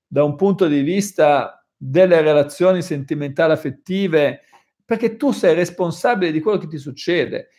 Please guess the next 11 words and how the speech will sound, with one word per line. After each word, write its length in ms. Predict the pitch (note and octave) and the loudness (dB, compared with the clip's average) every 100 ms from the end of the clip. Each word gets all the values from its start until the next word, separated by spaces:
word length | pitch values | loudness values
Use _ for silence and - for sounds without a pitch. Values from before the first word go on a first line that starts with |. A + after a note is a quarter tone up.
| _ | _
perché 260 | _ G#3 A3+ | _ -4 -2
sei 320 | A#3 A3+ G#3+ | -2 -6 -6
tu 220 | - C4 | -2 -2
che 140 | - D3+ | 0 0
dai 180 | D3+ D#3+ | 2 2
un 120 | D#3 | 0
significato 720 | - D#3 D3+ D3+ - E3+ E3 | -6 -6 -4 -4 0 0 0
al 100 | C#3+ | -4
significante, 1000 | D3+ C#3+ C3+ C#3+ D3 A#2+ A2+ A#2+ C#3 C#3 | -6 -10 -8 -4 -2 -2 -6 -12 -14 -14
sei 340 | - F#3+ F#3+ - | -6 -6 -6 -6
tu 340 | B3+ E3 | -4 -4